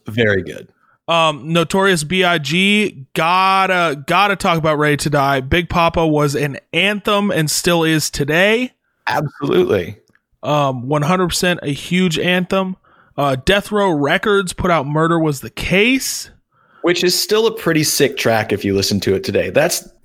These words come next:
Speaker 1: it's not on a Snoop Dogg album, but it's definitely one of his best known songs.
Speaker 2: Yes. Um, Murder Was the Case. I, I actually went and re-listened to that, uh, earlier this week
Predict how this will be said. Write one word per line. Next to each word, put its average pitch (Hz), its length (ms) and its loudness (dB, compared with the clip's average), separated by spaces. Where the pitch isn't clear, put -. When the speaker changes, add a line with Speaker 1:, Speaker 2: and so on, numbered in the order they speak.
Speaker 1:
it's 143 320 0
not 156 280 0
on 156 100 0
a 135 60 0
Snoop 160 300 -2
Dogg 139 260 0
album, 135 320 0
but 120 120 0
it's 110 160 -4
definitely 117 440 0
one 110 160 2
of 107 60 2
his 104 200 0
best - 400 -2
known 90 500 -2
songs. - 600 -4
Speaker 2:
Yes. 156 600 -2
Um, 151 580 0
Murder 185 340 0
Was 202 200 2
the 165 80 -2
Case. 170 440 0
I, 156 200 0
I 147 220 0
actually 160 340 0
went 143 280 -2
and 139 200 -6
re-listened 147 540 -2
to 143 80 -6
that, 131 440 -2
uh, 131 360 -4
earlier 151 340 2
this 135 240 -2
week 147 380 -2